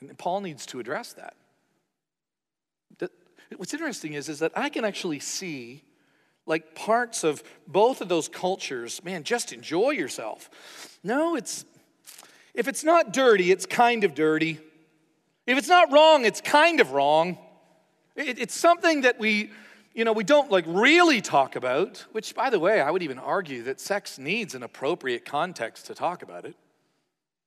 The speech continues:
We, we've gone from this Victorian, "Shh, let's never talk about it," in which case, like, our sexual temptations just went underground,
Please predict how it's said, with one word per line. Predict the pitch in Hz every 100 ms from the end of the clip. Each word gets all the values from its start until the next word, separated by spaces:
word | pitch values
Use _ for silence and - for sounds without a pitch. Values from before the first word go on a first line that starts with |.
| _ _ _ _ _ _ _ -
We, |
we've | 190 151
gone | 180 208 202
from | 196 165
this | 160 -
Victorian, | - - 196 190 170 143 147 151
"Shh, | - - - - _ _ _ _ _
let's | 156 -
never | 175 185 185
talk | 196 185
about | 160 139 143
it," | 143
in | 147
which | 170 -
case, | 175 151 - - - _ _ _ -
like, | 143
our | 156
sexual | - 196 - 175
temptations | - 156 151 160 165 156 131
just | 165 -
went | 170 180
underground, | 160 139 113 139 123 92